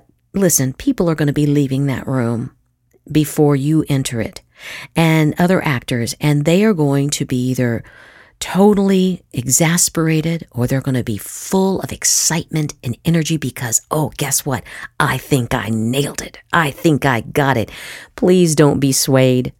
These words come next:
by people who come out of the room either happy or sad. Don't think, "Oh no, these people are horrible. They're awful. They're, they're insulting people," because somebody came out crying,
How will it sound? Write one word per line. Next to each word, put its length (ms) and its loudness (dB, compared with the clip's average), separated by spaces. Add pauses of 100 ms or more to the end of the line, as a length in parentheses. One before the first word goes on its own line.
(100)
by 200 4
people 380 0
who 100 2
come 260 2
out 140 2
of 60 0
the 100 2
room 380 2
either 240 0
happy 340 0
or 100 0
sad. 460 -4 (400)
Don't 300 4
think, 480 2
"Oh 200 6
no, 300 6
these 280 2
people 440 -2
are 160 0
horrible. 560 4
They're 260 2
awful. 300 2
They're, 240 2
they're 220 2
insulting 600 2
people," 380 0 (220)
because 340 4
somebody 320 2
came 220 2
out 140 -2
crying, 420 2